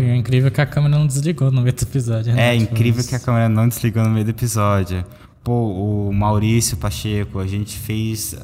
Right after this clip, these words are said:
Speaker 2: ah, o p-, o episódio ficou curto com ele. A gente quer chamar ele de novo porque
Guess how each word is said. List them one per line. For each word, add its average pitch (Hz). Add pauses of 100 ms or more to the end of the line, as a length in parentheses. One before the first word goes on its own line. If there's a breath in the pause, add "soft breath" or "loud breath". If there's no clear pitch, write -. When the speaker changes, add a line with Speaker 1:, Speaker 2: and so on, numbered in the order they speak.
(100)
Speaker 2:
ah, 95
o 101
p-, -
o 98
episódio 110
ficou -
curto 156
com -
ele. 95
A 87
gente 101
quer 117
chamar 110
ele 113
de 110
novo 117
porque 120